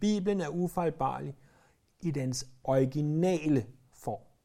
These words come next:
Ikke i de kopier, der er. Men tak Gud, at kopierne er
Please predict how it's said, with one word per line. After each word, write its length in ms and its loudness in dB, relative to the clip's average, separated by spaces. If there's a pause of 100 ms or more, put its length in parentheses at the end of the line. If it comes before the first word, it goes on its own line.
(960)
Ikke 320 2
i 40 0
de 140 -4
kopier, 560 -10
der 80 -6
er. 120 -6 (640)
Men 240 2 (100)
tak 340 -4
Gud, 200 2
at 180 -4
kopierne 720 -6
er 240 -2